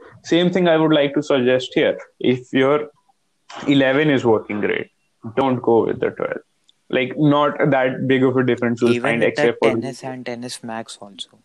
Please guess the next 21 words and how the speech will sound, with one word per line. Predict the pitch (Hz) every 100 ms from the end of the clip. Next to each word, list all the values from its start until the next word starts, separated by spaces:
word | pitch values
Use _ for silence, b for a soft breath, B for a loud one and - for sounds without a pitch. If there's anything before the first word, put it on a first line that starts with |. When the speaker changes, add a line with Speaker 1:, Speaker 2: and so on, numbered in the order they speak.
| _ _ _ _ _ _ -
Speaker 1:
Like, | 123 127 127
wait | 127 151 156
for | 156
the | 151
thirteen. | 151 - 127 113 123 156 160 _
I | 120
don't | 135 147 160 160
think | 147 143
so | 165
they'll | 143 139
call, | 139 131 131 131 127
call | 123 123
it | 131 131 -
thirteen | 117 113 127
because | 123 120 123
thirteen | 120 113 123 123
is | 120 -
regarded | 113 107 107 113 113
as | 110 110
a | 107
quote-unquote | - 123 120 117 113 120